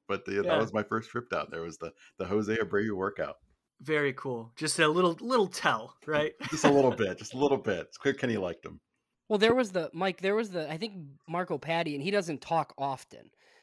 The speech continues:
Speaker 3: but he mentioned that was, like, when he first joined the organization, I think, and they had gone to see him,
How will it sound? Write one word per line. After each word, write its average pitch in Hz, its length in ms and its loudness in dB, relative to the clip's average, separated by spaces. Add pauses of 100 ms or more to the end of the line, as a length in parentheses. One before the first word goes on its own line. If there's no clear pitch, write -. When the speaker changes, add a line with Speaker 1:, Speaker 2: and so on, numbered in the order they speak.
Speaker 3:
but 170 100 -6
he 220 80 0
mentioned 202 520 -2
that 175 120 2
was, 196 160 -4
like, 165 180 -8
when 160 140 -4
he 151 80 -4
first 156 320 -8
joined 156 220 -2
the 147 60 -2
organization, 147 600 -4
I 233 80 -6
think, 240 300 -8 (400)
and 185 120 -2
they 208 120 4
had 180 180 0
gone 170 220 -2
to 135 80 -6
see 254 400 -6
him, 131 420 -10